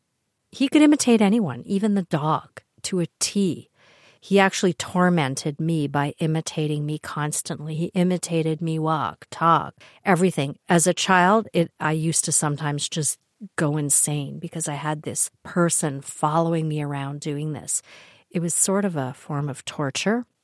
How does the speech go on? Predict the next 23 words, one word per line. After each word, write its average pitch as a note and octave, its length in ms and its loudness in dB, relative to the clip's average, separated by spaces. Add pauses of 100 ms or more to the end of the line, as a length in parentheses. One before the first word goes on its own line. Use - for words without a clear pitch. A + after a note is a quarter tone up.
(480)
But F#3+ 260 6
one G#3+ 180 8
of A#3+ 60 8
the A3+ 100 4
things F3 260 2
he F#3 80 0
used E3+ 280 0
to - 80 0
<laughs> - 120 2
say F3+ 320 4
is, E3+ 240 0 (260)
"Our F3+ 140 4
parents G#3 640 0
coughed F3 500 2
in D#3 140 -2
harmony E3 640 -2
when D#3+ 180 -2
they D#3 120 -2
got D#3 240 0
up D#3+ 180 0
in F3 80 0
the D3+ 80 0
morning," C#3 460 -2